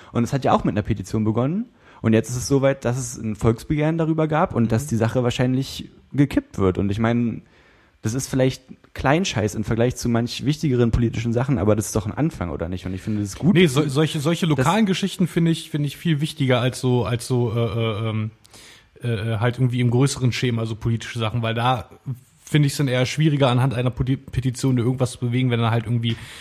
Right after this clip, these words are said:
Speaker 3: zweihunderttausend, dreihunderttausend Leute, Leute unterschreiben.
Speaker 1: Ja, aber
Speaker 2: Und die,
Speaker 1: ich
Speaker 2: die Berliner Sache hat natürlich einen Unterschied, dass diese Unterschriftensammlung, äh,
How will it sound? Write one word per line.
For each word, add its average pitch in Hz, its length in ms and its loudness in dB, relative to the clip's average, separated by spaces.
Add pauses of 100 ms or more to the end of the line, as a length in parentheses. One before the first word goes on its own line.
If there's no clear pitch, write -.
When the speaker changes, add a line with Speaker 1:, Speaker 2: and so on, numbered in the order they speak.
(140)
Speaker 3:
zweihunderttausend, 123 500 2
dreihunderttausend 117 400 0
Leute, 123 240 -2 (180)
Leute 120 200 0
unterschreiben. 107 400 -4
Speaker 1:
Ja, 113 160 -2
aber 117 160 4
Speaker 2:
Und 165 80 2
die, 127 120 4
Speaker 1:
ich - 100 -10
Speaker 2:
die 127 100 -2
Berliner 135 400 2
Sache 135 220 0
hat 127 160 0
natürlich 123 180 -2
einen 117 100 -2
Unterschied, 139 540 -2
dass 110 200 0 (420)
diese 113 200 4
Unterschriftensammlung, 110 1200 0 (420)
äh, 107 220 0